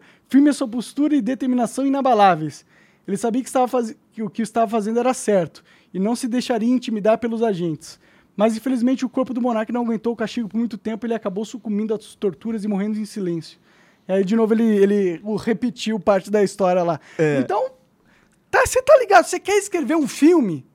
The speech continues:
Speaker 2: Você acabou de escrever o roteiro de um vídeo aí.
Speaker 1: Exato! É, tipo... ó, dê mais detalhes do processo de do-, de tortura do Monark. E a gente tá indo num negócio bem dark aqui, pra,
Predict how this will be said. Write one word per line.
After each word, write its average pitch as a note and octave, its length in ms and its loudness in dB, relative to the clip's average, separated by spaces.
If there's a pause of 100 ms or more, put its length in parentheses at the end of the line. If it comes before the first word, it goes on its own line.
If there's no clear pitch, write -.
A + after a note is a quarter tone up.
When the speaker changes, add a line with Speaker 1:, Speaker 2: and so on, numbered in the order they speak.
(120)
Speaker 2:
Você - 140 -16
acabou F#4 220 0
de - 40 -2
escrever F#4 180 0
o D#4+ 80 4
roteiro D4+ 320 2
de D#4 60 -4
um D4 80 -6
vídeo A3 320 -4
aí. F#3+ 280 -2
Speaker 1:
Exato! C#5 880 0 (320)
É, C#4 300 -2 (300)
tipo... D4+ 420 -2 (440)
ó, C#4 240 10
dê D#4 280 4
mais D#4+ 480 6
detalhes D4 720 4
do D4 100 -2
processo C4+ 600 2
de B3 120 -2
do-, B3+ 280 0
de G3 180 -6
tortura A#3+ 460 -2
do B3 100 -4
Monark. G3 420 -2 (140)
E A#3+ 140 2
a B3 40 8
gente D4 160 0
tá D4+ 100 -2
indo F4 180 0
num C#4+ 460 -2
negócio B3 380 0
bem D4+ 220 -2
dark C4+ 400 4
aqui, A3 280 -6
pra, F#3+ 220 -6